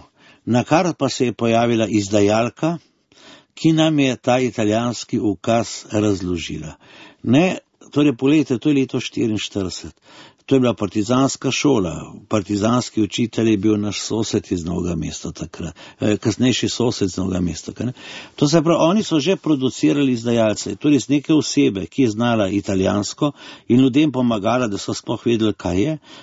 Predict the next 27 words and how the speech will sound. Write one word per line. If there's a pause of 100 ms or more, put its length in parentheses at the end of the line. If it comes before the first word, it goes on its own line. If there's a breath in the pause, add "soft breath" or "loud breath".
(100)
Čez
dve
leti
so
take
ljudi
delali
že
za
izdaja-,
za
izdajalce. (380 loud breath)
In
za-, (400)
in
zato
pravzaprav
pravim,
da
sem
prepričan, (480 loud breath)
da
gre
za
neke
šablone, (1040)
kajti,